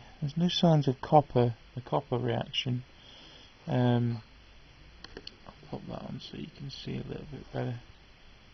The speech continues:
Uh, no, nothing which would indicate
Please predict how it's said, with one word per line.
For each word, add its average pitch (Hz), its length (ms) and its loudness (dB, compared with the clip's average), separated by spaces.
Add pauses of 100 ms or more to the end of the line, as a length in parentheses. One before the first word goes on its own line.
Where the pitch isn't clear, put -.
(840)
Uh, 131 240 -8 (4000)
no, 156 360 -6 (140)
nothing 147 640 2
which 156 280 2
would 147 140 4
indicate 147 640 6